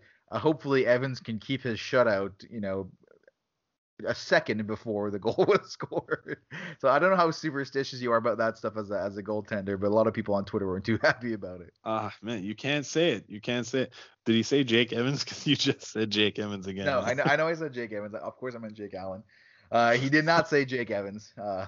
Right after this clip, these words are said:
Speaker 1: <laughs> or maybe, maybe he did. I don't know. <laughs> I, I didn't notice.
Speaker 2: <laughs> But, uh, no, I was watching on, uh, on T S N, but, uh,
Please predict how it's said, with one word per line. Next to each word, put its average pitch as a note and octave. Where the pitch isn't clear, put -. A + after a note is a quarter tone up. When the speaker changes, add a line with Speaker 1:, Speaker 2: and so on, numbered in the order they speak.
Speaker 1:
<laughs> D3
or C3
maybe, G#3+
maybe F3+
he D#3
did. C#3
I A#2
don't C3
know. A2
<laughs> -
I, D3+
I A#2+
didn't -
notice. -
Speaker 2:
<laughs> -
But, A#2
uh, A2
no, B2
I A#2+
was C3
watching C3+
on, A#2
uh, A2+
on A2+
T A#2
S G#2+
N, G#2+
but, G#2+
uh, G#2+